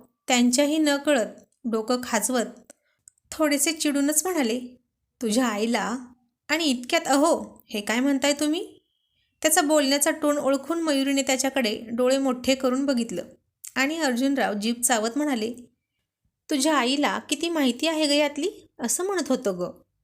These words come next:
असं म्हणून तो तिला मिठीत घेऊन म्हणाला, "नुसतं हे तरी चालतंय ना? काय एवढ्याने पण त्रास होतोय तुझ्या बाळाला?" "हो," म्हणून मयुरी हसतच त्याच्या मिठीत शिरली आणि त्याने पुन्हा, "वाचलो बाबा," असं म्हणत सुटकेचा निश्वास टाकला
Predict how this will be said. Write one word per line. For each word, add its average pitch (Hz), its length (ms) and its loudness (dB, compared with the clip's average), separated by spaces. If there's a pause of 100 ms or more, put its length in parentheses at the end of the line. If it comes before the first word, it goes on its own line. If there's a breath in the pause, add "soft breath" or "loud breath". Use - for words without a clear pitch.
(520)
असं 254 240 0
म्हणून 294 300 0
तो 254 140 -4
तिला 254 220 -2
मिठीत 240 300 -2
घेऊन 233 280 -2
म्हणाला, 208 360 -2 (840)
"नुसतं 302 260 0
हे 302 100 2 (100)
तरी 320 140 2
चालतंय 311 420 2
ना? 330 120 -4 (480)
काय 254 140 4
एवढ्याने 262 320 2
पण 311 180 -2
त्रास 302 280 0
होतोय 269 240 -2
तुझ्या 320 240 0
बाळाला?" 220 360 0 (840)
"हो," 202 440 0 (360)
म्हणून 247 220 2
मयुरी 247 340 0
हसतच 240 540 -2
त्याच्या 233 240 -4
मिठीत 240 340 -2
शिरली 220 320 -6 (800 soft breath)
आणि 294 140 2
त्याने 311 300 4
पुन्हा, 339 380 2
"वाचलो 240 400 2
बाबा," 294 260 2 (220)
असं 262 200 -2
म्हणत 247 520 -2
सुटकेचा 233 540 -4
निश्वास 247 480 -2
टाकला 196 280 -6